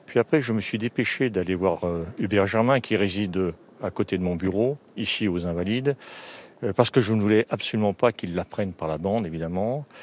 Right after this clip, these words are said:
Euh, quand il m'a vu, il a compris, parce que je le vois deux fois par semaine. D'habitude, je lui téléphone pour qu'on prenne rendez-vous, pour pas le déranger.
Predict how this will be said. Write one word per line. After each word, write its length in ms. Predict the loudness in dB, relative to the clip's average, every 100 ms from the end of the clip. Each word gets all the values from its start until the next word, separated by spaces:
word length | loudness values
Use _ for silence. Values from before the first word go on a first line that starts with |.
| -18 -18 -18 -20 -20 _
Euh, 300 | -2 0 0 -2
quand 120 | 0
il 200 | 4 4
m'a 160 | 4 4
vu, 220 | 2 0
il 100 | 0
a 60 | -2
compris, 440 | -2 -4 -6 -10
parce 160 | -8 -8
que 180 | -6
je 140 | -4 0
le 100 | 0
vois 220 | 0 0
deux 80 | 0
fois 180 | -2 0
par 160 | 0
semaine. 260 | 0 -2 0
D'habitude, 420 | -2 -4 -4 -4
je 120 | -2
lui 140 | -2 0
téléphone 500 | 2 2 6 6 4
pour 160 | -2
qu'on 100 | -6
prenne 200 | -2 -2
rendez-vous, 460 | 0 0 0 0 -2 -6 -20 -20 -20 -12
pour 120 | -2
pas 120 | -2
le 80 | 0
déranger. 680 | 0 0 0 0 0 -2